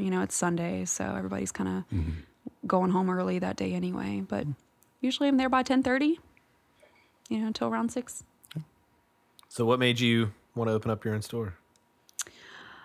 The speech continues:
Speaker 1: Uh, I've been wanting to do it for a really long time.
Speaker 3: Yeah.
Speaker 1: Um, I'm originally from Virginia, and I have lived here for almost, well, coming up on ten years now. And, um, one of my friends back home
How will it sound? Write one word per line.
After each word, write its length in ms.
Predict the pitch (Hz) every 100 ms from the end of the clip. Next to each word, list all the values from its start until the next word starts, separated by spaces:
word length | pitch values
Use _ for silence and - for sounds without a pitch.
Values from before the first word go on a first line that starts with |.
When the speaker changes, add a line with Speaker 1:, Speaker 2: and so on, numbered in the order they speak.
| - _ -
Speaker 1:
Uh, 280 | 311 381 415
I've 60 |
been 140 | 403 415
wanting 220 | 381 440
to 80 | 330
do 140 | 247
it 80 | 247
for 100 | 226
a 20 |
really 320 | 185 190 208 214
long 320 | 196 185 202
time. 600 | - 170 175 208 254 269
Speaker 3:
Yeah. 140 | 180 170
Speaker 1:
Um, 440 | 196 196 196 202 -
I'm 240 | 202 208
originally 420 | 208 214 208 208 202
from 540 | - 190 190 185 - -
Virginia, 600 | - 190 190 185 214 240 -
and 500 | - 196 196 196 190 - _ _ _ _ _ _ -
I 480 | 202 196 196 196 190
have 160 | 208 214
lived 180 | 202 208
here 260 | 202 190
for 260 | 185 196 190 -
almost, 460 | 233 269 - - - -
well, 160 | 214
coming 260 | 233 269 294
up 120 | 330
on 80 | 294
ten 220 | 247 240
years 300 | 233 240 294
now. 300 | 220 202 220 - - - - -
And, 360 | 202 190 190
um, 360 | 196 185 196 202
one 260 | 196 202 214
of 60 |
my 140 | 220 226
friends 500 | - 208 214 220 -
back 220 | 208 190
home 420 | - 320 240 226